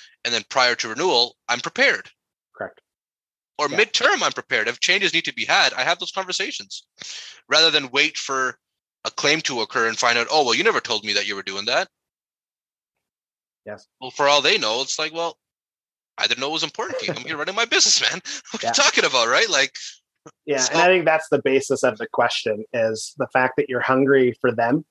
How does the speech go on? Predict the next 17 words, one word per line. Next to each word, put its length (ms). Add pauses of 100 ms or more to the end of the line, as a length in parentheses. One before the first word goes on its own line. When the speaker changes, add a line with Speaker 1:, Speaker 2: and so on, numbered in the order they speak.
(120)
Speaker 2:
you're 140
hungry 260
for 180
their 180
success. 600
Speaker 1:
Mm-hmm. 60 (420)
Speaker 2:
And 380
I 100
like 180
the 80
trickle 440
effect. 480 (100)
And 300
yeah, 340
I 120
think, 400 (380)
well, 220